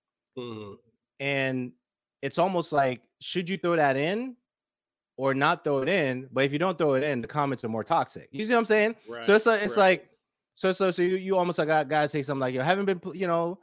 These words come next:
Speaker 2: playing Battlefield for twenty years. This is a," you know, like, you throw that in there, you kinda slide it in there, right, at the, at the intro.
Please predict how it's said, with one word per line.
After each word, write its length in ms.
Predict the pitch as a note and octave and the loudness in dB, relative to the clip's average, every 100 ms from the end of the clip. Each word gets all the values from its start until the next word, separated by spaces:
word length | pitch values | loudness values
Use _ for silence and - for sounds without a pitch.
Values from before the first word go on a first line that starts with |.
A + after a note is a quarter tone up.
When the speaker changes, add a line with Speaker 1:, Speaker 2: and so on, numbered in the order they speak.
| _ | _
Speaker 2:
playing 200 | F#3 F3+ | -2 2
Battlefield 500 | D#3+ E3 D#3+ E3 E3 | 2 2 2 -2 -2
for 100 | D#3 | -4
twenty 300 | D3+ E3 E3 | -6 -4 -2
years. 320 | D#3+ D#3+ D#3+ C#3 | 0 0 0 -2
This 200 | E3+ D#3 | -4 -2
is 60 | |
a," 160 | D#3+ C#3+ | -4 -2
you 100 | E3 | -2
know, 100 | D3+ | 0
like, 240 | C#3+ C3 C#3 | 2 2 0
you 120 | F3+ | -2
throw 200 | F#3+ F#3 | 2 4
that 180 | D#3+ D#3+ | 4 4
in 140 | E3 | 2
there, 100 | D3 | 2
you 80 | C#3 | 2
kinda 220 | F#3 D#3 | 0 0
slide 340 | - E3 E3+ D3 | 0 4 4 4
it 120 | D3 | 2
in 160 | G#3+ | 2
there, 340 | D3+ B2 B2 - _ _ _ - | 2 0 -2 -4 _ _ _ 2
right, 220 | B2+ C#3 | 2 2
at 140 | C#3+ C#3+ | 0 2
the, 240 | C#3 B2+ | 2 2
at 120 | C3+ B2 | -2 -2
the 140 | C3 | 0
intro. 540 | A3+ - C3+ A#2+ B2 | 0 0 0 0 -2